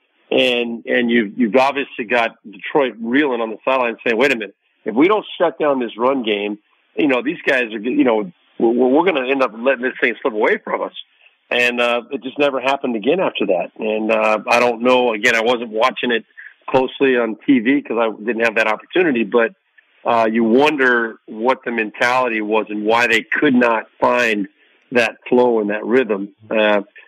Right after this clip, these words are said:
you know, if, if they do get to where they're playing decent offensively, um, you know, they, they can end up finding a way to get to that five hundred mark or a little bit above that, and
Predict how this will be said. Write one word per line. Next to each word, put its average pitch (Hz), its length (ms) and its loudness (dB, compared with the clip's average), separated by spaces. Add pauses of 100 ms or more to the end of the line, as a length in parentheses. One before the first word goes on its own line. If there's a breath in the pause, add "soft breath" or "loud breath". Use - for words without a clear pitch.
(160 loud breath)
you 127 120 4
know, 113 280 0
if, 135 200 0
if 147 180 0
they 196 140 4
do 185 520 -2 (240)
get 156 200 -4
to 147 80 -2
where 147 160 4
they're 139 120 4
playing 143 420 -2
decent 151 540 -4
offensively, 135 840 0 (420 loud breath)
um, 123 480 0 (120)
you 156 100 2
know, 131 80 2
they, 139 160 0
they 147 160 2
can 170 160 -2
end 170 160 2
up 165 160 0 (160)
finding 156 240 0
a - 20 2
way 151 180 2
to 143 80 -2
get 151 280 -4
to - 60 -6
that 135 240 2
five 123 220 2
hundred 123 200 2
mark 120 320 2
or 123 60 4
a 120 40 4
little 117 160 2
bit 113 120 4
above 110 340 2
that, 135 240 4
and 139 240 2